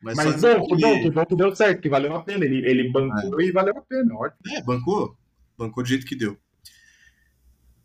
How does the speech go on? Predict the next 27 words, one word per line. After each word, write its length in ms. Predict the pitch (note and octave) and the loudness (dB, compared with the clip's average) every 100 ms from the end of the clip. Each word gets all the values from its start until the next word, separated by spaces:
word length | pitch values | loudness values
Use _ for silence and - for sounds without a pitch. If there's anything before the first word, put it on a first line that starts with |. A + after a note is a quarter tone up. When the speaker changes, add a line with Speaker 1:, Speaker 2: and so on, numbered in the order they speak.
| _ | _
Speaker 1:
Bom, 160 | G#3+ | -4
é 100 | B3 | -2
isso. 460 | A3+ - - - - _ _ _ _ _ - _ | -4 -6 -8 -10 -16 _ _ _ _ _ -20 _
Já 300 | A#2+ C3 D3+ | -8 -4 -4
chegamos 400 | D3+ D#3+ C#3 D3+ | -4 -8 -6 -6
no 60 | D3+ | -6
nosso 300 | D3 D#3 - | -6 -6 -6
horário, 280 | C3 C#3 E3 | -2 -2 -4
falamos 360 | C3+ B2+ C#3 | -8 -10 -10
pra 140 | B2 C#3 | -10 -10
caramba 440 | C#3 B2+ B2 C#3+ | -6 -4 -2 -2
hoje. 380 | B2 B2 C#3+ - _ _ _ _ _ _ _ | -4 -4 -6 -14 _ _ _ _ _ _ _
Agradecemos 800 | A2 A2 A#2 A#2 G#2+ B2+ B2 A#2+ | -10 -4 -4 -4 -6 -6 -4 -4
aí 120 | A#2+ | -4
todos 240 | B2 B2 | -4 -6
que 120 | - | -6
nos 240 | B2 A#2+ A2 | -6 -4 -6
escutam. 680 | G#2+ - B2+ C#3+ C#3+ C#3+ | -8 -6 -2 -2 -2 -8
Estamos 480 | C3+ A#2 C#3 D3 C#3 | -10 -8 -4 -4 -4
de 80 | A#2+ | -8
volta, 800 | G#2+ A2 B2 C#3 C#4+ - D3+ D3 _ | -8 -4 -2 -2 -4 -12 -16 -18 _
voltando, 880 | - A2+ A2 - A#2+ B2+ C3+ B2+ C3+ _ _ _ _ _ _ _ _ _ _ | -12 -12 -12 -6 -2 -2 -2 -8 -12 _ _ _ _ _ _ _ _ _ _
aquecendo 580 | - A#2 A#2+ A2 - B2+ | -16 -10 -6 -6 -4 -4
os 100 | B2 | -4
motores 440 | A#2+ A2+ A2+ A#2+ A2 | -4 -6 -6 -8 -6
de 80 | A2 | -4
novo. 480 | G#2+ B2 C3+ C#3+ | -2 -2 -2 -8